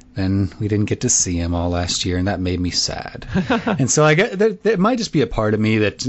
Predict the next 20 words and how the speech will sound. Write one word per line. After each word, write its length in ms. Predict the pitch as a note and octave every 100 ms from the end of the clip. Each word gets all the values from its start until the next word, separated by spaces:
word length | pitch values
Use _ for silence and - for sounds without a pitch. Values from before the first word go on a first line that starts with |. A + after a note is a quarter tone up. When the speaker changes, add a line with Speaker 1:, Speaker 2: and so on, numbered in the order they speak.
| D3
Speaker 1:
wants 480 | C#3 F#2+ F#2+ A#2+ -
him 220 | - G3+ E3+
to 120 | F#3+
be 100 | D3+
successful. 880 | C#3 - - - D3+ - E3 D#3 D#3 - - - -
Speaker 2:
Sure. 320 | - D#3+ C3
Speaker 1:
Um, 680 | C#3 C3+ B2+ A#2+ A2+ G#2+ G2+ - - -
Speaker 2:
I, 300 | A2+ D2+ C3
I 40 |
have 220 | C#3 C3
those 180 | C#3 A#2+
Speaker 1:
which 60 | -
Speaker 2:
guys 220 | G#2+ B2+
myself. 420 | A2 A2+ E2+ G#2
Strom. 720 | B2 - - C2 E2 B2+ C3 - - - - - - - -
Speaker 1:
Yeah, 240 | B2 A2 D#2
Speaker 2:
That's 240 | - G2+
one. 60 | A2
Speaker 1:
exactly. 480 | G#2 F2+ - E2+ E2
Speaker 2:
Ooh. 160 | G3